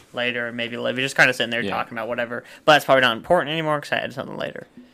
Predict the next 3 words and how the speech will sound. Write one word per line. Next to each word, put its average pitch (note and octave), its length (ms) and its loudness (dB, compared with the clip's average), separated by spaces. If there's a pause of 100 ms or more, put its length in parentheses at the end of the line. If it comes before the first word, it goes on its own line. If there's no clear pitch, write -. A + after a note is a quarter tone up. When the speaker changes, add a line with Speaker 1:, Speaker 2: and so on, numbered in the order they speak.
(280)
Speaker 2:
So, D#3 480 0 (1700)
it A#2+ 100 0
says, G#2 500 -2